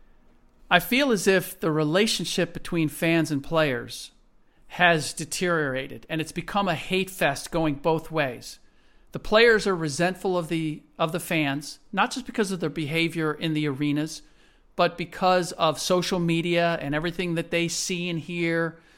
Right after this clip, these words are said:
on Twitter and, and whatnot. And the flip side is fans are more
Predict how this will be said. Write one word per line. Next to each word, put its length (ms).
on 240
Twitter 440
and, 260
and 380
whatnot. 760
And 600
the 80
flip 200
side 280
is 400
fans 500
are 80
more 760